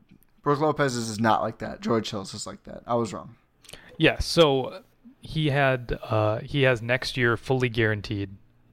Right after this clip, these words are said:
Speaker 2: uh,
Speaker 1: Which
Speaker 2: at nine and a half million,
Speaker 1: is Okay.
Speaker 2: uh, for twenty twenty-one. And then the twenty twenty-one twenty twenty-two season only has a one point two million guarantee.
Speaker 1: Oh, one point two million. Wow. Okay, so yeah, he's very much, like,
Speaker 2: Otherwise, it's a ten million cap hit.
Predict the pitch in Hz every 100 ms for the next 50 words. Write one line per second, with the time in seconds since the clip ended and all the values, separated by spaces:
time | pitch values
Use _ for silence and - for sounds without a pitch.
0 | - 104 104 117 110 110 117 110 104 104
1 | - 110 107 101 98 104 - - 120 110
2 | 117 117 - 120 107 - 107 101 101 120
3 | 127 127 123 120 - - 131 127 - -
4 | 139 123 117 117 - 120 113 110 110 101
5 | - 160 156 131 104 104 101 - - -
6 | - - 135 135 127 117 110 101 110 113
7 | - 110 101 117 104 104 101 98 107 98
8 | 98 113 110 _ _ _ _ 147 208 139
9 | 139 156 147 - 143 160 113 104 113 113
10 | - 139 156 139 139 139 110 110 104 127
11 | 131 120 107 104 - 104 - - - -
12 | - 139 143 135 120 120 - - 117 113
13 | 110 107 98 - 107 95 107